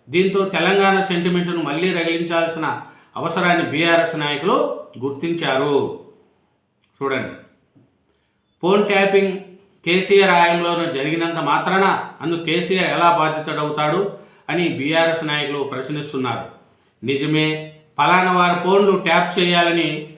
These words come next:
ఏ ముఖ్యమంత్రి కూడా ఫైలుపై రాసే సంతకం చేయరు. పలానా వారి ఫోన్లు దొంగచాటుగా వినండి అని మౌలికంగా మాత్రమే చెప్తారు.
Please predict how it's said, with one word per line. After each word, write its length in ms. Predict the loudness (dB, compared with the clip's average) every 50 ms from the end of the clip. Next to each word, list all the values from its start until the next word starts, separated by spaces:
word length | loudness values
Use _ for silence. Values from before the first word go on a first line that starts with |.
| -20 _ _ -8 -4
ఏ 160 | -2 0 2
ముఖ్యమంత్రి 540 | 2 2 0 2 2 2 2 2 2 -2 0
కూడా 380 | 0 2 4 4 4 4 4 2
ఫైలుపై 400 | 2 2 2 0 0 0 0 2
రాసే 300 | 2 2 0 0 -2 -4
సంతకం 480 | -6 -6 -8 -6 -6 -4 -4 -4 -2 0
చేయరు. 240 | 0 0 0 0 -4 -8 -12 -20 -20 -20 _ _ _ _ _ _ -4
పలానా 340 | -2 0 2 2 4 4 4
వారి 200 | 4 4 4 4 2 2
ఫోన్లు 260 | 2 4 4 4 4
దొంగచాటుగా 680 | 2 0 -2 -2 -2 -2 0 0 0 0 0 0 0 0
వినండి 520 | 0 0 0 0 0 0 0 0 -2 -2
అని 460 | -2 0 2 2 2 0 -4 -8 -12 -10 -8
మౌలికంగా 480 | -4 -2 -2 -2 0 0 -2 -2 -2
మాత్రమే 720 | 0 0 0 0 0 -2 -2 0 0 0 0 -2 -6 -12 -18 -20 -20 _ _ _ _ _ _ -8
చెప్తారు. 400 | -8 -8 -6 -4 -4 -4 -4 -4